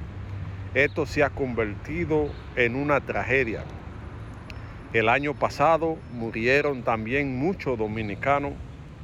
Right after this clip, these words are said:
como si se tratara de un plan para aniquilar la población. Entendemos que estamos pasando por un momento difícil, donde la gente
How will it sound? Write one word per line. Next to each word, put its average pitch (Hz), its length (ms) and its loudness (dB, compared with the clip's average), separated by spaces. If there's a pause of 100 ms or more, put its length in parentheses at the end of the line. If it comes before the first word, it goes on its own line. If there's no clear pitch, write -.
(500)
como 113 280 0
si - 160 -8
se 113 200 -2
tratara 127 680 4 (180)
de 123 100 2
un 120 180 0
plan 139 460 2 (760)
para 113 240 6
aniquilar 120 760 2 (680)
la 110 160 2
población. 92 580 -4 (2000)
Entendemos 151 1000 2 (840)
que 135 120 4
estamos 151 500 2
pasando 143 600 2
por 117 240 2
un 139 140 0
momento 135 520 -2
difícil, 107 680 -8 (720)
donde 110 360 0
la 101 140 2
gente 135 680 0